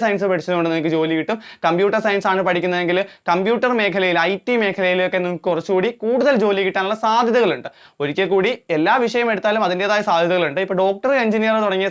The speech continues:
സാധനങ്ങൾ അല്ലെങ്കിൽ സയന്റിസ്റ്റ് പോലെയുള്ള സാധനങ്ങളൊക്കെ ആണെങ്കിൽ സയൻസ് എടുത്താൽ മാത്രമേ നിങ്ങൾക്ക് പറ്റൂ. ഇനി പറയുന്നത് കൊമേഴ്സ് ആണ്. കൊമേഴ്സിൽ നമ്മൾ സ്ഥിരമായിട്ട് പറയുന്ന ഒരു ചാൻസ് എന്ന് പറയുന്നത് നിങ്ങൾക്ക് ബാങ്കിങ്ങിൽ,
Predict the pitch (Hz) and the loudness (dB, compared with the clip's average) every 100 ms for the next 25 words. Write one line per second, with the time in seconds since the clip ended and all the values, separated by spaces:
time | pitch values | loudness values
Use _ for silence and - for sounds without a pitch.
0 | 190 170 170 165 165 180 185 165 185 202 | -2 -2 0 0 0 -2 -2 -2 -2 -2
1 | 220 185 175 170 175 160 165 160 160 151 | -2 -2 0 -2 -2 -4 -4 -4 -4 -4
2 | 160 220 180 165 170 156 165 156 151 190 | -4 -2 -2 -2 -2 -2 -2 0 0 0
3 | 202 196 226 247 143 - _ _ _ _ | -2 -2 -2 -2 -4 -12 _ _ _ _
4 | _ _ _ 214 254 220 196 165 185 196 | _ _ _ -2 0 2 2 0 -2 -4
5 | - - 180 185 208 208 151 117 127 151 | -14 -2 0 2 0 0 -2 -2 -4 -2
6 | 175 190 214 196 190 196 185 180 190 190 | 0 0 0 0 -2 -2 -2 0 0 0
7 | 202 185 180 180 226 - - 190 202 202 | 0 0 0 0 -4 -8 -4 0 2 2
8 | 185 190 214 202 180 175 202 190 185 175 | 0 0 0 0 2 2 0 0 0 0
9 | 175 180 220 233 233 214 | 2 2 2 2 2 2